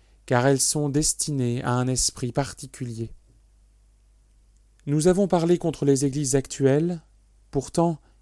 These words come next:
il est inadmissible de parler contre le clergé in toto. Nous avons connu un excellent prêtre catholique romain, mais au lieu d'être nommé cardinal,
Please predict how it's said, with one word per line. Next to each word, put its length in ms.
il 160
est 180
inadmissible 720
de 100
parler 320
contre 340
le 80
clergé 580
in 180
toto. 420
Nous 140
avons 240
connu 360
un 140
excellent 500
prêtre 360
catholique 440
romain, 400
mais 160
au 60
lieu 140
d'être 300
nommé 240
cardinal, 720